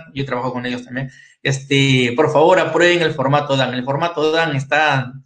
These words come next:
esperando hasta ahora su aprobación. Le decimos dan, pero el formato no es dan, si bien en la parte superior dice dua.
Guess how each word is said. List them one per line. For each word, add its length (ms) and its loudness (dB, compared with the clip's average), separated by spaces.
esperando 680 -2
hasta 160 -6
ahora 160 0
su 100 -10
aprobación. 520 -10
Le 160 0
decimos 420 -2
dan, 220 0
pero 160 -2
el 80 -6
formato 420 -6
no 80 -6
es 80 -4
dan, 240 -2
si 80 -14
bien 140 -8
en 80 -6
la 140 -6
parte 180 -6
superior 400 -4
dice 320 -14
dua. 320 -8